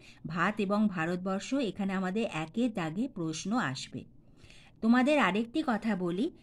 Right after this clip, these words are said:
যে আমাদের যে বাংলার প্রশ্নপত্র হয়, সেখানে আমাদের প্রত্যেকটি বিভাগেই কিন্তু আমাদের অর থাকে। সেজন্য আমরা যদি আগে থেকেই ডিসাইড করে নিই, এটা ঠিক করে নিই যে আমি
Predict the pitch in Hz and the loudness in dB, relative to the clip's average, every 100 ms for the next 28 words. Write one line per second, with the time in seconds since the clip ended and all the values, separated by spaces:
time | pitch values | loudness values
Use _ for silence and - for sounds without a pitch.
0 | - 190 220 - 180 202 208 254 285 285 | -12 -2 0 0 2 2 4 2 2 2
1 | 254 190 175 196 240 233 175 - 226 240 | 0 0 0 0 0 0 -2 0 2 2
2 | 247 247 247 254 196 185 247 - 160 214 | 2 0 0 0 0 0 0 -2 -4 0
3 | 220 240 180 175 175 233 277 - - - | 2 2 2 0 0 0 -2 -10 -14 -2
4 | 233 240 - 294 - 320 214 202 208 220 | 0 0 -2 -4 0 0 2 2 2 0
5 | 220 285 285 208 208 226 196 196 262 - | 0 0 0 -2 0 0 0 0 -2 -2
6 | 170 190 233 - 170 143 160 - - - | -2 0 0 -4 -8 -8 -12 -16 -20 -20
7 | - 214 208 240 262 262 185 180 196 214 | -8 -2 2 4 4 4 0 0 2 2
8 | 233 233 285 185 190 202 226 254 240 185 | 2 0 0 0 -2 -4 -4 -2 -2 -2
9 | 175 214 214 247 - 247 254 262 208 202 | -4 -2 -2 -2 -2 2 4 4 4 -2
10 | 208 208 - 214 233 247 269 226 220 165 | -2 -4 -4 -2 2 4 4 2 -2 0
11 | 185 240 | 2 2